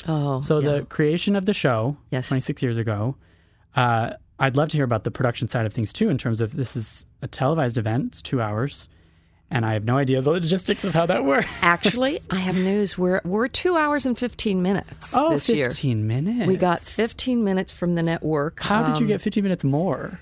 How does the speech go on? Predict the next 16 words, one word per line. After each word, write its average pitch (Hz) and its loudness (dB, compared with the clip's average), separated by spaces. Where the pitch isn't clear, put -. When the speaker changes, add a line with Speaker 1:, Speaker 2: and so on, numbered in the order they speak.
Speaker 1:
Well, 233 2
um, 214 2
it 220 2
was 208 2
a 214 2
discussion, 196 2
Speaker 2:
<laughs> - 0
Okay. - 4
Speaker 1:
uh, 196 4
and 254 2
a, 220 -2
and 214 2
an 202 4
Speaker 2:
Interesting. 170 2
Speaker 1:
agreement. 175 0
Um, 190 2